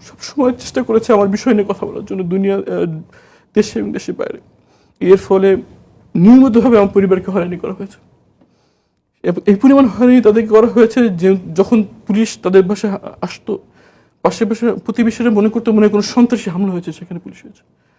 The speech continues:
আপনারা সবাই জানেন যে যখন টিউলিপ সিদ্দিকীকে প্রশ্ন করে আমার ব্যাপারে, তখন এই পরিমাণ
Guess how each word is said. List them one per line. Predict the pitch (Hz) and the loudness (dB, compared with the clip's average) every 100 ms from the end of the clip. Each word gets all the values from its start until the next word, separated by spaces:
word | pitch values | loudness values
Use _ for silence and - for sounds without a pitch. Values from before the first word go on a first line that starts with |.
| _ _ | _ _
আপনারা | - 185 196 | -12 -10 -6
সবাই | 202 220 | -4 -4
জানেন | 185 180 175 | -6 -8 -10
যে | 175 | -8
যখন | - - 185 - 190 _ _ _ | -10 -8 -10 -10 -18 _ _ _
টিউলিপ | 185 196 202 | -6 -6 -6
সিদ্দিকীকে | - 180 190 196 180 180 - _ - _ | -10 -8 -8 -10 -8 -10 -10 _ -20 _
প্রশ্ন | 190 196 | -12 -10
করে | 185 165 | -8 -8
আমার | - - | -8 -14
ব্যাপারে, | - - _ _ _ _ _ _ - | -14 -16 _ _ _ _ _ _ -16
তখন | 160 190 | -12 -12
এই | - 208 | -6 -6
পরিমাণ | 208 226 226 233 226 | -2 -2 0 0 0